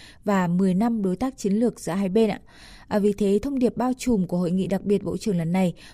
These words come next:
mà Ấn Độ muốn gửi đi không gì khác đó là mục tiêu thắt chặt quan hệ, tăng cường hợp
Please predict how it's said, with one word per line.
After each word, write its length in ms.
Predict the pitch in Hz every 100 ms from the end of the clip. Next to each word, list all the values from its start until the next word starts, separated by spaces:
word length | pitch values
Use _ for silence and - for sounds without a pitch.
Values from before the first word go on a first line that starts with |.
| -
mà 140 | 202
Ấn 200 | 160 175
Độ 160 | 233 247
muốn 380 | 185 180 185 247
gửi 240 | 262 190
đi 320 | 180 226 220 -
không 240 | - 240
gì 160 | 208 185
khác 280 | 151 247 277
đó 180 | 190 165
là 280 | 196 175 135 - -
mục 240 | 208 202
tiêu 200 | - 214
thắt 140 | 202 254
chặt 160 | 254
quan 120 | - 220
hệ, 220 | 233 - -
tăng 120 | 254
cường 180 | 247
hợp 120 | 180